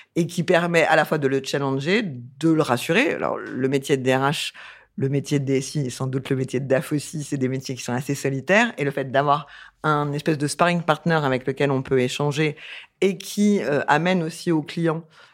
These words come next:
une autre augmentation de la valeur parce qu'il voit d'autres clients, parce qu'il voit beaucoup de choses, ça permet d'arriver à augmenter tout ça.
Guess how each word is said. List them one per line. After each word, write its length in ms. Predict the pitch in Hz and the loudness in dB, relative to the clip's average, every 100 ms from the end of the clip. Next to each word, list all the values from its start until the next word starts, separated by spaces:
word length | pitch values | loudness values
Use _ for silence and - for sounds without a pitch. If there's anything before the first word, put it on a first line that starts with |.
| _ - | _ -2
une 240 | 208 190 | 0 4
autre 540 | 220 233 - _ - - | 4 2 -2 _ -14 -2
augmentation 1000 | 190 185 185 185 156 165 - 175 156 139 | 0 2 0 0 -2 -2 -4 -4 -2 -2
de 80 | 127 | 0
la 120 | 127 | 2
valeur 540 | 131 135 175 220 185 135 - - - | 4 4 6 6 4 -2 -6 -10 0
parce 220 | 135 - | 0 0
qu'il 200 | - 151 | -2 0
voit 220 | 143 151 | 4 4
d'autres 300 | 143 160 156 | 4 0 -2
clients, 420 | - 156 175 214 | -4 0 2 2
parce 240 | 208 151 - | 0 -2 -4
qu'il 180 | - | -6
voit 140 | 135 139 | -2 -2
beaucoup 280 | 135 135 135 | -2 -8 -8
de 40 | |
choses, 260 | - 208 214 | 0 0 0
ça 140 | 151 | -4
permet 360 | 135 147 160 170 | -2 -2 0 0
d'arriver 720 | 113 104 113 135 131 143 160 | -2 -6 -4 0 0 0 2
à 100 | 165 | 2
augmenter 320 | 139 139 139 | 2 -2 -4
tout 120 | 139 | -8
ça. 180 | - - | -10 -12